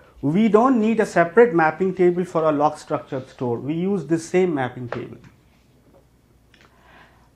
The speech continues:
And becau-, and as I said, we don't have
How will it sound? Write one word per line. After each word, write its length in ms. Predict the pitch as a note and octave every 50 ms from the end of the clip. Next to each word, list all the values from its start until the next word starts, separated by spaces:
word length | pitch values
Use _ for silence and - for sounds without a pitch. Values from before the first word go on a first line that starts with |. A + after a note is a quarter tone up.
| _ _ -
And 480 | F3 F3+ F3+ F#3 F#3 F#3 E3 C#3+ C#3
becau-, 280 | E3 F3 - A3+ - - - - -
and 180 | E3+ F3 F3
as 180 | - E3+ E3 F#3
I 60 | G3
said, 240 | F#3 - B3 A3 F3+
we 80 | F3 F3+
don't 240 | E3+ G3+ A#3+ B3+ -
have 320 | A3+ A#3 G#3+ C#3+ - -